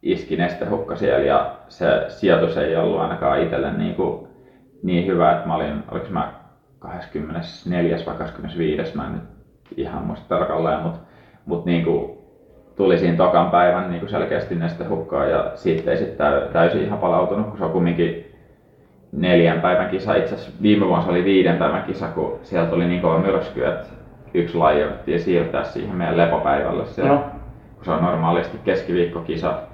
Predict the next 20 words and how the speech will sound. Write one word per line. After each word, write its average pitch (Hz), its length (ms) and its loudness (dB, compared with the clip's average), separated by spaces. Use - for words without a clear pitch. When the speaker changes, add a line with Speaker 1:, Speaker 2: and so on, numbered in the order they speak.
Speaker 1:
torstai 85 440 -2
lepo - 360 0
ja - 80 -8
sit - 200 -8
perjantai, - 380 0
lauantai, 73 380 -2
sunnuntai 82 340 -2
kisa, - 220 -6
niin - 100 -8
sit - 140 -14
meillä 78 200 2
olikin 71 260 0
joka 76 200 0
päivä 104 320 0
niinku - 220 -4
lajeja. - 280 -2
Speaker 2:
Joo. 135 140 2
Speaker 1:
Niin 127 260 -8
sit - 260 -6
se, - 140 0